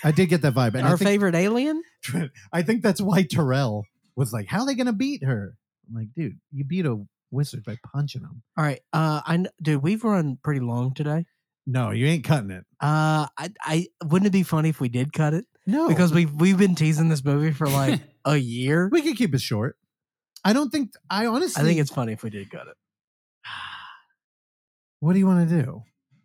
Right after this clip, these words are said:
Speaker 2: I love, I really liked this movie.
Speaker 1: Okay, let's talk about it then.
Speaker 2: All right.
Speaker 1: We'll keep it brief.
Speaker 2: We finally saw Agnes.
Speaker 1: So, yeah, we did. We watched Agnes. Again, um, Tony Pelham, he was on the, God, what was it, like, two years ago?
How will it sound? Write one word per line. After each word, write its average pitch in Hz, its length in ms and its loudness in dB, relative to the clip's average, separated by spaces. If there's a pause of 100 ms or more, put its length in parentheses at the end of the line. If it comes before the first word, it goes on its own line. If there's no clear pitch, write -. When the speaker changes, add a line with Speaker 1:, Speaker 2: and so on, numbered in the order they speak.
(300)
Speaker 2:
I 175 60 0
love, 165 380 0
I 180 220 2
really 151 440 2
liked 131 320 -2
this 113 240 -6
movie. - 300 -12 (180)
Speaker 1:
Okay, 226 260 2
let's 202 200 0
talk 247 240 0
about 127 180 2
it 92 80 -8
then. 98 100 -10
Speaker 2:
All 143 80 2
right. 143 200 2
Speaker 1:
We'll 180 80 0
keep 226 180 0
it 165 100 0
brief. 117 300 -4
Speaker 2:
We 147 80 2
finally 165 240 2
saw 131 220 -2
Agnes. - 560 -8
Speaker 1:
So, 175 400 2 (220)
yeah, 151 220 2
we 131 140 4
did. 107 240 -2
We 139 140 2
watched 170 280 2
Agnes. 135 520 -2
Again, 147 380 0
um, 117 520 -2
Tony 160 220 2
Pelham, 127 520 0
he 120 80 -2
was 123 140 0
on 135 160 2
the, 113 180 -2 (220)
God, 120 280 0
what 110 180 -6
was 107 160 -4
it, 98 100 -14
like, 101 140 -12 (160)
two 151 160 -4
years 131 300 -2
ago? 139 300 -2